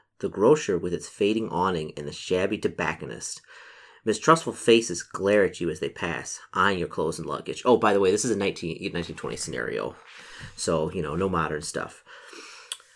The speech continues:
Uh, it was your parents' choice to live here, not yours. You were happy down south as a child, among Providence's white-walled houses and leafy churchyards.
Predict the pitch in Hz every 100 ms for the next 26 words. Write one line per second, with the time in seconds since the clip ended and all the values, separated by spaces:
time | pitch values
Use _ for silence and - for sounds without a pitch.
0 | - - 98 98 98 98 - - - -
1 | - 123 120 120 170 240 247 175 170 110
2 | 110 110 90 85 147 - 98 85 - -
3 | - 139 156 135 139 165 170 147 117 135
4 | 131 - 101 104 104 90 - 82 78 80
5 | - 92 101 92 - 101 113 127 123 104
6 | 85 - 113 - 127 135 - 101 101 -
7 | 95 87 98 107 104 - 98 - 76 -
8 | - -